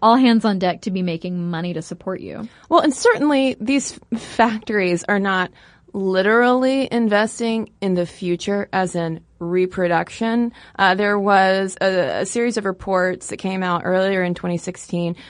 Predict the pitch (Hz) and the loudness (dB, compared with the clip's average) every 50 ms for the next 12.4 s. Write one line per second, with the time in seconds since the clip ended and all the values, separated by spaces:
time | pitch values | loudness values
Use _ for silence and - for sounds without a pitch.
0 | - - - - - - 202 185 180 185 180 180 170 175 175 175 175 175 - - | -20 -20 -20 -12 -2 0 2 2 4 2 2 2 0 0 0 0 0 -2 -2 -2
1 | 180 175 180 185 185 190 180 175 175 180 175 - - - 170 165 165 170 180 185 | 0 0 0 0 0 0 0 0 0 0 -2 -6 -8 -6 -4 -2 0 0 0 0
2 | 175 170 156 160 170 170 175 170 - - - 175 170 160 156 151 147 151 165 180 | 0 0 -2 -2 -2 -4 -4 -6 -8 -6 -2 -2 -2 -2 -2 -2 -4 -4 -4 -4
3 | 208 220 226 226 - - - - - - - - - 180 170 170 175 185 180 - | -4 -4 -4 -6 -6 -12 -16 -18 -20 -20 -18 -4 -2 0 0 2 2 2 0 0
4 | - - - 226 247 269 285 285 269 190 175 190 185 180 175 170 170 170 175 180 | -2 -4 0 2 2 4 4 4 2 2 0 -2 -2 -2 -2 0 0 0 0 -2
5 | 180 180 - - - - - - - - - 196 175 175 180 185 190 190 190 202 | -4 -6 -10 -18 -20 -20 -20 -20 -10 0 4 4 6 6 6 6 6 6 4 4
6 | 214 208 202 208 202 196 196 - 180 180 175 175 180 175 175 170 - 165 202 - | 4 4 4 4 4 4 4 4 4 4 6 6 4 4 2 0 -2 -8 -10 -2
7 | 180 185 196 190 180 175 170 165 170 165 180 180 185 - 196 196 196 - 202 196 | 0 0 2 2 2 2 2 0 0 0 0 0 2 2 0 0 0 0 0 2
8 | 180 175 175 175 180 170 - - - - - - 196 196 233 269 269 - 196 180 | 2 2 0 0 -2 -2 -6 -10 -12 -12 -4 0 2 4 4 2 2 2 2 0
9 | 180 185 - 196 185 180 180 175 175 175 - - 180 175 175 170 - - 180 175 | 0 0 -2 -4 -4 -2 0 -2 -2 -4 -4 -4 -2 -2 -2 -2 -2 -2 -2 0
10 | 170 170 170 170 170 170 165 160 156 156 165 - _ - 180 170 - - 247 285 | 2 2 2 2 2 0 0 0 -2 -2 -4 -6 _ -6 -6 -6 -2 0 4 4
11 | 277 220 165 - - - 57 226 - - - - - - - _ - 202 196 190 | 4 4 2 0 -4 -6 -8 -8 -12 -18 -20 -20 -20 -20 -8 _ 0 2 2 2
12 | 185 190 185 185 185 185 185 185 | 2 2 0 0 0 0 -2 -2